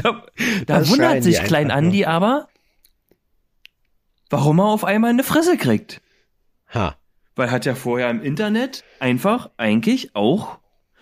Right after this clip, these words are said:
Speaker 1: ganz gut geklappt, hat ihn auch gar nicht interessiert, hat ihn gar nicht bewegt. Die ganzen Hasskommentare haben ihn auch gar nicht erreicht,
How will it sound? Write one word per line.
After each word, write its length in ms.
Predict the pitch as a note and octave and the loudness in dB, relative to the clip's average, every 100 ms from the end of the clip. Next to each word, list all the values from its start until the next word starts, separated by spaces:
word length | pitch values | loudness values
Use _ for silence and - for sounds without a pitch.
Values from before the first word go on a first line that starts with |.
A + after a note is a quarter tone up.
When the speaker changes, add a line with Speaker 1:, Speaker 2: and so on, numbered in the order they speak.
| _ | _
Speaker 1:
ganz 260 | - D3 - | -4 -2 0
gut 160 | D#3 D3 | -2 0
geklappt, 460 | C3 C3+ D3+ - - - | 0 0 -6 -8 -20 -8
hat 140 | D#3+ | -4
ihn 120 | D#3+ E3+ | -2 -2
auch 140 | D3+ | -2
gar 180 | C#3 D#3+ | -2 0
nicht 160 | A3 G3+ | 0 0
interessiert, 460 | F3 D#3+ - A3 | -2 -4 -4 -2
hat 100 | G#3+ A#3 | -2 -2
ihn 100 | G#3+ | -2
gar 140 | A3+ | -2
nicht 160 | A#3 - | -2 -6
bewegt. 560 | A#3 C4 G#3 - _ _ _ _ _ _ | -6 -2 -4 -4 _ _ _ _ _ _
Die 40 | C#3+ | -6
ganzen 360 | D3+ D#3 C3 | -4 -2 -2
Hasskommentare 840 | D3 F3 - G3+ F#3+ F3+ F3+ F#3 F3 | -2 -4 -4 -2 0 0 0 0 0
haben 200 | E3 E3 | 0 -2
ihn 100 | D#3+ | -4
auch 140 | D3 | -6
gar 180 | A#2+ C#3 | -6 -6
nicht 140 | C#3+ | -6
erreicht, 520 | - F#2 F#2+ E3+ A#3+ | -12 -10 -6 -4 -6